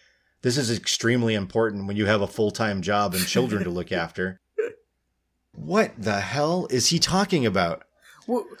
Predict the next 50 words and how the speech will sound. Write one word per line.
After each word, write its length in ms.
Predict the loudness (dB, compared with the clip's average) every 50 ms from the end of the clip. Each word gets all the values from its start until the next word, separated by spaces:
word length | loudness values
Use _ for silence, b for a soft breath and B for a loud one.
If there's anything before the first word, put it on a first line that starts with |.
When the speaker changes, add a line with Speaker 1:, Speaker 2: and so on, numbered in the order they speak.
| B B 4
Speaker 1:
I 60 | 6
Speaker 2:
what 80 | 8 10
is 60 | 10
Speaker 1:
mean, 80 | 10 10
you're 80 | 8 8
Speaker 2:
this, 80 | 8
Speaker 1:
gonna 120 | 6 6 6
get 40 | 8
a 0 |
job 80 | 10
being 60 | 10
a 20 | 10
Speaker 2:
two 60 | 10
thousand 380 | 10 10 10 8 8 6 4 4
eight? 460 | 4 6 6 6 4 4 0 -4 -8 -6
Speaker 1:
I 80 | -4
mean, 260 | -4 -2 -4 -4 -2
so 160 | 0 2 2 4
then 460 | 2 2 2 2 2 2 2 2 2
what, 180 | 2 2 2
somebody 300 | 0 0 0 2 0 0
reads 340 | 0 -2 -2 -4 -4 -2 -2
this 160 | -2 -2 -2
and 60 | -2 -2
they're 80 | -2
like, 200 | -2 -2 -4 -6
"Well, 120 | -10 -10 -8
maybe 240 | -6 -6 -4 -4
I'll 120 | -4 -6 -6
try 220 | -2 0 0 0
blogging." 500 | 0 -2 -2 -2 -2 -2 -2 -4 -4 -4
It 140 | -4 -4 0
says 240 | 0 0 0 0 -2
here, 240 | -2 0 2 2 2
you 140 | 2 0
know, 160 | -2 -2 -4 b b b b b _
"Through 180 | 2 4 4 4
affiliate 440 | 4 4 4 6 8 8 6 6 4
marketing, 480 | 0 0 -2 -2 -2 -2 -2 -2 -2
Simon 460 | -2 -2 0 0 0 0 -2 -2 -2
Blick 280 | 0 0 0 0 0 0
was 200 | -2 -2 0 0
able 240 | 0 0 0 -2 -2
to 100 | -4 -4
make 400 | -4 -2 -2 -4 -4 -6 -10 -12
two 220 | -10 -8 -8 -6
thousand 380 | -2 0 2 2 2 0 -4 -4
dollars 340 | -4 -4 -4 -4 -6 -4 -4
a 40 |
month." 520 | -2 -2 -2 -2 -4 -6 -6 -8 -12 -18